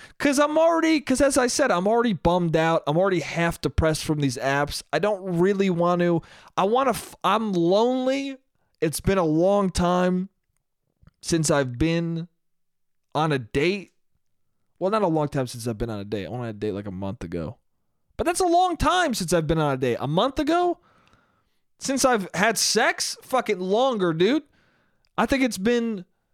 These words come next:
a year. It's been a long fucking time since I've had sex. Dude, I'm, I'm, it's, and it's getting bad, dude. I'm starting to look at women like I'm hungry, okay? I'm starting to look at women like I'm fucking Tony Soprano.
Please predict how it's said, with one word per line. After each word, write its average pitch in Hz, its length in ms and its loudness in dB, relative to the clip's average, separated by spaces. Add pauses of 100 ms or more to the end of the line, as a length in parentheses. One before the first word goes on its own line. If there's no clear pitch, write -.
(440)
a 175 80 0
year. 226 480 0
It's 143 140 -6
been 302 140 -2
a 247 40 2
long 262 400 2
fucking 269 360 -2
time 269 280 0
since 190 160 -4
I've 175 120 2
had 165 180 0
sex. 160 340 -2
Dude, 254 260 -2
I'm, 269 400 -2 (100)
I'm, 285 500 -2
it's, 226 180 -4 (220)
and 226 120 2
it's 185 160 -2
getting 233 380 0
bad, 185 560 0
dude. 190 300 0 (300)
I'm 202 140 0
starting 262 300 2
to 214 80 4
look 214 260 2
at 208 140 -4
women 202 320 2
like 165 200 0
I'm 143 100 -2
hungry, 147 760 -2 (360)
okay? 180 520 0 (680)
I'm 208 180 0
starting 233 340 2
to 214 120 4
look 220 220 2
at 208 140 0
women 202 320 2
like 165 160 2
I'm 160 120 2
fucking 170 380 -2
Tony 175 320 0
Soprano. 156 800 -4